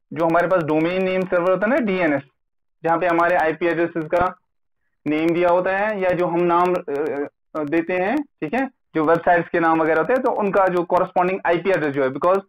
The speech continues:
in case of a network, network doesn't know कि नाम क्या है, ठीक है, network always knows about I P address। जैसे हम कहते हैं कि सिस्टम में हम जो भी चीज सेव रखते हैं, it knows only in the language of zeros and ones। Similarly जो नेटवर्क होता है हमारे पास या जो नेटवर्किंग डिवाइसेस होती है,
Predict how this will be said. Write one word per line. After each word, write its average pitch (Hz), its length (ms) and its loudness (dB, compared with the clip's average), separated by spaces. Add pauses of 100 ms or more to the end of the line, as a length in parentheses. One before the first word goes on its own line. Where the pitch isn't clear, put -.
(260)
in 190 180 -4
case 208 160 -2
of 214 100 -2
a 196 60 -2
network, 185 420 0 (120)
network 185 280 0
doesn't 208 240 0
know 196 140 0
कि 202 140 -2
नाम 185 280 2
क्या 156 220 0
है, 117 80 -8 (540)
ठीक 165 140 -4
है, 220 120 -2 (280)
network 190 640 -2
always 196 360 2
knows 220 260 0 (380)
about 185 360 2
I 190 160 4
P 196 100 2
address। 127 180 -2 (100)
जैसे 160 180 -2
हम 175 140 0
कहते 180 180 -2
हैं 180 80 -6
कि 196 60 -2
सिस्टम 180 340 -4
में 185 100 0
हम 180 100 -2
जो 165 140 0
भी 175 80 -4
चीज 190 240 -6
सेव 185 260 0
रखते 185 160 -2
हैं, 190 100 0
it 175 120 -8
knows 180 200 0
only 180 200 -2
in 180 120 -4
the 175 60 -2 (260)
language 165 320 0
of 170 80 -4
zeros 165 280 0
and 175 160 0
ones। 123 160 -4 (420)
Similarly 196 300 -2
जो 202 80 -2
नेटवर्क 190 380 0
होता 196 200 0
है 196 60 0
हमारे 196 260 2
पास 196 200 -2
या 180 80 0
जो 175 100 -2
नेटवर्किंग 170 460 -2
डिवाइसेस 156 300 0
होती 185 260 -2
है, 226 120 -2